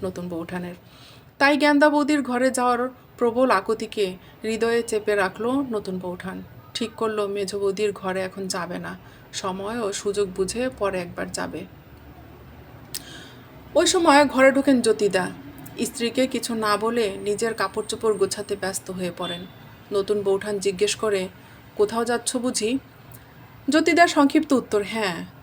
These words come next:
"কোথায়?" ব্যগ্র ভরে কাদম্বরী বউঠান জিজ্ঞেস করে।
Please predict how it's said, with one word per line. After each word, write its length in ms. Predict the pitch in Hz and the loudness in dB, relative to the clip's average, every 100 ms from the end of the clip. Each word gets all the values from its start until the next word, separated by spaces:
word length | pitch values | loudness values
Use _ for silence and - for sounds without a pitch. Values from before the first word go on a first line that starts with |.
| - | -4
"কোথায়?" 380 | 349 262 170 170 - - - - - 196 | -2 0 -2 -4 -12 -20 -20 -20 -14 0
ব্যগ্র 340 | 202 185 214 | 2 4 0
ভরে 320 | 202 208 247 294 - - | 0 2 2 2 -2 0
কাদম্বরী 440 | 214 202 202 208 | 2 2 0 0
বউঠান 400 | 214 202 196 247 | 2 0 2 -2
জিজ্ঞেস 380 | 233 190 185 185 | -4 -6 -4 -4
করে। 260 | - 170 | -6 -10